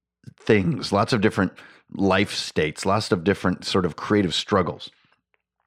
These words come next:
And not just the mechanical ones, but spiritual ones. And so the first note I have, and this <laughs> kinda makes me laugh, but it says, "Writing routine, creative project, uh, process," right? And there's, like, an underline, and then there's some bullets, right?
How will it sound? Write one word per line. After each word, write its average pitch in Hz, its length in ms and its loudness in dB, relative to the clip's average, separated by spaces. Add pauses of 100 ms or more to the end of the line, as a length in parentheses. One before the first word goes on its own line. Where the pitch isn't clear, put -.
(220)
And 107 140 4
not 135 220 4
just 127 240 0
the 113 60 0
mechanical 104 560 0
ones, 78 400 -8
but 95 120 -2
spiritual 95 640 0
ones. - 260 -14 (360)
And 113 120 2
so 131 260 4
the 123 120 2
first 180 340 0
note 123 320 6
I 95 120 2
have, 95 240 2
and 101 60 4
this 113 120 2
<laughs> - 80 0
kinda 151 180 4
makes 104 240 2
me 92 120 2
laugh, 90 360 0
but 87 200 0
it 95 100 -2
says, 85 180 2
"Writing 160 300 4
routine, 87 460 2 (200)
creative 123 400 2
project, 92 380 -2
uh, 87 120 2
process," - 500 -4
right? 95 100 2
And 87 100 0
there's, 90 140 2
like, 85 140 2
an 85 80 -2
underline, 104 440 4
and 92 80 4
then 92 120 4
there's - 180 2
some 101 160 2
bullets, 82 320 2
right? 90 160 2